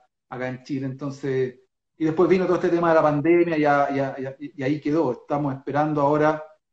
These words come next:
eh, seguramente a pasar un buen tiempo más antes de que,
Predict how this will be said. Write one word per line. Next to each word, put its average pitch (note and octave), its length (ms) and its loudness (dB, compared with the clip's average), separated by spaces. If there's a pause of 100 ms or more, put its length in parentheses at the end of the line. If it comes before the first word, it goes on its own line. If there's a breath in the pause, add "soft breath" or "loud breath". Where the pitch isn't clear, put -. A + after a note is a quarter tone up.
(520)
eh, B2 840 -4
seguramente D3 460 -4
a C3+ 80 -2
pasar C3+ 260 -4
un C#3 180 -4
buen C3+ 200 -4
tiempo C3+ 280 -6
más C3+ 260 0
antes C#3+ 380 -6
de C3 120 -6
que, B2+ 400 -6